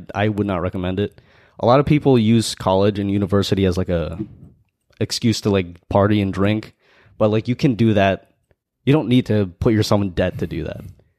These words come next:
Like, it's, it's okay if you wanna have those experiences, but yeah, I have a lot of critiques about, like, how Western society is set up. But circling back to my point, I think that we aren't equipped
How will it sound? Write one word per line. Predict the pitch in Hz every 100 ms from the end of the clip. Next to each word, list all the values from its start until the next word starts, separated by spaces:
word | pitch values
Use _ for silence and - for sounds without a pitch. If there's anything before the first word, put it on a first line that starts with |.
| _ _ _
Like, | 92 95
it's, | 104 -
it's | - 113
okay | 113 120
if | 120
you | 113
wanna | 104
have | 104
those | 101 95
experiences, | 92 - 101 95 92 87 85
but | 82 85 80 _ _ - _ _ -
yeah, | 104
I | 104
have | 117
a |
lot | 123 123
of | 107
critiques | 107 - 101
about, | 92 92
like, | 80 71 - - - - - _
how | - 104
Western | 101 98 104
society | 92 87 92 90
is | 87
set | - 87
up. | 85 -
But | 104 95 - _
circling | - 127 117 113
back | 104 98
to | 101
my | 90
point, | - 98 92 _ - _ _ -
I | -
think | 131 127
that | 107 101 - _ _ _ _ _ _ _ _ _ -
we | 120 131 131 -
aren't | 107 110 -
equipped | 110 - 98 95 - -